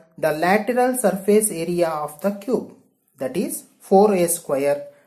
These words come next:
and the unit of measurement is square units. As the length changes, the area also changes. One more measurement of cube is volume. The amount of space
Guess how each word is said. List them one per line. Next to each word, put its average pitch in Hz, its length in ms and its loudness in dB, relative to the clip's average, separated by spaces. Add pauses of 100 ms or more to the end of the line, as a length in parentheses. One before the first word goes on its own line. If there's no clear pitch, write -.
(160)
and 143 200 -4
the 139 240 -2
unit 214 360 2
of 202 200 -4
measurement 143 560 -6
is 143 320 -12
square 143 480 -6
units. - 540 -10 (220)
As 156 280 2
the 165 100 2
length 247 420 2
changes, 170 600 0 (320)
the 147 260 0
area 156 400 0
also 156 840 0 (140)
changes. 127 840 -2 (200)
One 262 280 -2
more 392 240 -2
measurement 254 540 -6
of 214 180 -12
cube 180 260 -8
is 202 280 -10
volume. 156 580 -14 (800)
The 175 320 -8
amount 294 460 -2
of 285 160 -2
space - 720 -2